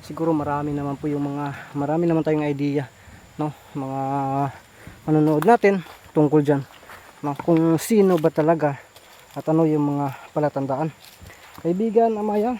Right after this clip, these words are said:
so, yun, subukan nating tanongin, no? Kung si kaibigan Amaya, subukan natin, ano, ah, subukan nating tawagan muna. Dito lang tayo.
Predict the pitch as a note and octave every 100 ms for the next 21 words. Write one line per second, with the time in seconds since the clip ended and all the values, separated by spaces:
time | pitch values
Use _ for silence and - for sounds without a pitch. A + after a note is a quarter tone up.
0 | - - C#3+ D3 - C#3+ C#3 - C#3 C3+
1 | C#3 C3+ C3+ C#3 C3 C3+ - - - -
2 | - - - C3+ - C3+ C3+ C3 C3+ B2+
3 | B2+ C3 B2 C3 - C3 B2 C3 B2 C3
4 | A#2+ A#2+ A2+ - B2 B2 A#2 A#2 _ -
5 | _ - - - E3+ E3+ D#3+ - C#3 C3+
6 | B2+ B2 A#2+ B2+ B2 B2 C3+ - _ -
7 | - _ _ _ - - _ - _ _
8 | _ _ _ _ _ _ C#3 B2+ C#3 B2+
9 | C3 C3 C3+